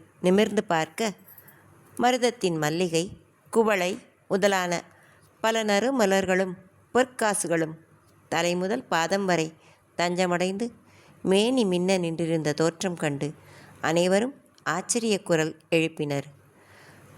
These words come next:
அனைவரின் கவனமும் அம்புகள் வந்த திசை நோக்கி திரும்ப, அப்புறம் திரும்பாமலேயே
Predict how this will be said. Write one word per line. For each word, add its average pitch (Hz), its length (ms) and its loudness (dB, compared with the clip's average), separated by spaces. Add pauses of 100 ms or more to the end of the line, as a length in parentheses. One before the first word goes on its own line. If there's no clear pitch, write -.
அனைவரின் 277 560 2
கவனமும் 233 680 0 (360)
அம்புகள் 247 440 0
வந்த 196 220 0
திசை 180 320 0
நோக்கி 226 340 -2
திரும்ப, 160 460 2 (640)
அப்புறம் 240 500 0
திரும்பாமலேயே 190 1000 0